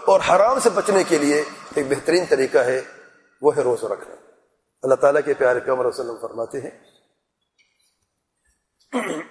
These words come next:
جوانوں کو نصیحت کرتے ہوئے، جو تم میں سے شادی کر سکتا ہے تو شادی کر لے، نکاح کر لے، اور جو استطاعت نہیں رکھتا، فَعَلَيْهِ بِالصَّوْمِ فَإِنَّهُ لَهُ وِجَاءٌ، تو وہ روزہ رکھے، اور روزہ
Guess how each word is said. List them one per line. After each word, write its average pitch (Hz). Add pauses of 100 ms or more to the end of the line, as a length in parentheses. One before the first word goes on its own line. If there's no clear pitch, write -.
(1300)
جوانوں 147
کو 143
نصیحت 147
کرتے 127
ہوئے، 101 (400)
جو 156
تم 180
میں 175
سے 165
شادی 160
کر -
سکتا 175
ہے 185 (440)
تو -
شادی 208
کر 180
لے، 151
نکاح 170
کر 131
لے، 104 (340)
اور 208
جو 170
استطاعت 196
نہیں 226
رکھتا، 185 (520)
فَعَلَيْهِ 208
بِالصَّوْمِ 190 (260)
فَإِنَّهُ 185
لَهُ 151
وِجَاءٌ، 123 (360)
تو 165
وہ 156
روزہ 180
رکھے، 180 (280)
اور 160
روزہ 165